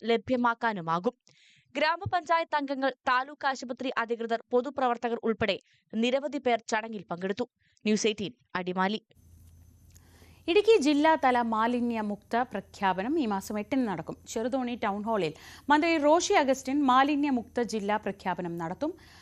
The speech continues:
Speaker 2: പദ്ധതിയുടെ സുഗമമായ നടത്തിപ്പിന് അൻപത് പ-, പരിപാടിയുടെ സുഗമമായ നടത്തിപ്പിന് അൻപത്തിയഞ്ച് അംഗ സംഘാടക സമിതിയെ നേരത്തെ തെരഞ്ഞെടുത്തിരുന്നു.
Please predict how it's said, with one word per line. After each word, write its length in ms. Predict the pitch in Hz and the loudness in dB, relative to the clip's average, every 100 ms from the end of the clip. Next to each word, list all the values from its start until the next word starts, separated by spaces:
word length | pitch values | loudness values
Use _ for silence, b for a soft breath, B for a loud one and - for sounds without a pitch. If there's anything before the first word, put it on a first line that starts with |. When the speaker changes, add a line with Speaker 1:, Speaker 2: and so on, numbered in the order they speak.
| b b | b b
Speaker 2:
പദ്ധതിയുടെ 800 | 277 269 277 285 285 262 262 - - - - - _ - - - | 4 4 2 2 2 4 2 0 -6 -20 -20 -20 _ -20 -16 -6
സുഗമമായ 600 | 285 294 302 302 311 320 | 0 4 4 6 4 4
നടത്തിപ്പിന് 520 | 285 254 262 254 247 | 2 0 -2 -2 2
അൻപത് 600 | 320 262 262 277 277 - - - _ - - - | 4 4 2 0 -2 -8 -20 -20 _ -20 -12 2
പ-, 160 | 254 240 | 2 4
പരിപാടിയുടെ 480 | 302 381 415 330 247 | 4 6 6 6 2
സുഗമമായ 480 | 254 233 233 233 226 | 0 -2 0 0 0
നടത്തിപ്പിന് 840 | 220 202 - 220 277 359 - - - | 0 -4 -4 -2 -2 -4 -10 0 4
അൻപത്തിയഞ്ച് 580 | 294 349 381 302 285 294 | 6 4 2 2 2 2
അംഗ 140 | 277 | 0
സംഘാടക 460 | 285 247 233 254 285 | 0 0 2 2 2
സമിതിയെ 340 | 254 233 233 240 | -4 -4 -2 0
നേരത്തെ 360 | 220 202 202 196 | -2 -4 -6 -6
തെരഞ്ഞെടുത്തിരുന്നു. 600 | 175 170 156 - - | -6 -6 -8 -10 -14